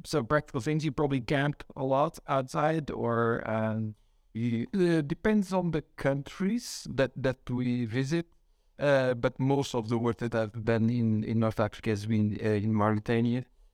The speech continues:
Speaker 2: and the, and the, the lodging is, is almost non-existent, or only in the, in the main cities.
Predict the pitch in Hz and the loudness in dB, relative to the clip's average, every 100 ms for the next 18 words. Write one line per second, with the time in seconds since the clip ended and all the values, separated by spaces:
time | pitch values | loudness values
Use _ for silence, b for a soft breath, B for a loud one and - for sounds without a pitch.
0 | - 113 101 98 95 92 95 101 90 92 | -6 -2 2 4 4 2 0 -2 0 2
1 | 90 87 85 95 90 90 92 90 98 90 | 2 0 2 2 2 2 2 0 -2 -2
2 | 87 82 78 - - - 85 - - - | -4 -6 -8 -10 -10 -10 -10 -10 -12 -4
3 | 117 113 117 107 101 - 104 92 92 80 | 0 2 2 0 -2 0 2 4 2 -2
4 | - 90 - 85 80 - - 104 90 90 | -2 -2 -2 -4 -2 -4 -6 -6 -4 -2
5 | 131 120 110 107 101 98 95 92 90 92 | 0 2 2 2 0 0 -2 -2 -2 -2
6 | 104 98 98 98 98 - 95 - 87 | 0 0 2 0 0 -2 -4 -4 -10